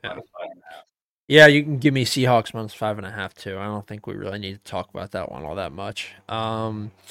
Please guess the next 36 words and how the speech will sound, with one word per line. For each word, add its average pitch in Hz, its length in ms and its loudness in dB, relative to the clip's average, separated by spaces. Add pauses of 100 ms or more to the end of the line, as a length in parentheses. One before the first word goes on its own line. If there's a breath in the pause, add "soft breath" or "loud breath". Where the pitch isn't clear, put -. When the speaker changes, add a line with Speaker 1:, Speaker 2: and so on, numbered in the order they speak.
(300 loud breath)
Speaker 1:
up 139 120 0
next, 143 340 6
Chicago 139 580 6
versus 127 380 -2
Kansas 131 400 -6
City. 131 360 -2
The 127 100 -4
Bears 123 360 2
are 117 60 -2
currently 117 580 -4
a 107 140 -2
twelve 120 580 -2
and 113 160 -8
a 110 60 -6
half 113 400 -6
point 101 420 -12
dog 110 440 0
going 117 340 -2
to 117 260 -4
Arrowhead. 110 680 -2 (340 loud breath)
They're 117 100 0
plus 123 280 2
five 123 300 2
forty 117 260 0
on 113 120 -4
the 110 60 -6
money 110 260 -4
line. 113 240 -2
Over 117 320 0
under 117 180 -2
set 113 400 -2
at 110 140 -4
forty-seven 110 640 -8
and 101 100 -10
a 90 40 -14
half. 123 400 -4